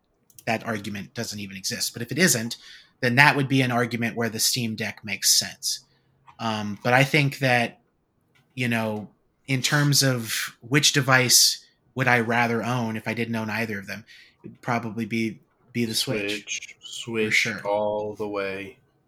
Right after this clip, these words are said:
Speaker 1: Because I can always play my
Speaker 2: Undisputed.
Speaker 1: games on P C, you know, at home.
Speaker 2: Undisputed.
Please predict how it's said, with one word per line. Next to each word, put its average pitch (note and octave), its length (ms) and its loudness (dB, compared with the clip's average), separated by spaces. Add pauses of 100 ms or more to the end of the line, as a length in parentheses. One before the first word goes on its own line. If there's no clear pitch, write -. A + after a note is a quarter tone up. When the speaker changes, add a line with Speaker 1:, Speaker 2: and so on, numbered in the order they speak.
(280)
Speaker 1:
Because A2+ 220 -6
I C3+ 120 2
can C3 120 4
always F3 240 2
play G3+ 160 0
my G3+ 140 0
Speaker 2:
Undisputed. C#3 80 -2 (100)
Speaker 1:
games E3+ 180 2
on C3+ 120 0
P B2+ 180 -4
C, A2 480 -4 (960)
you A2+ 100 -6
know, A2+ 80 -4
at A#2 100 -2
home. D3+ 240 2
Speaker 2:
Undisputed. F#2+ 720 -12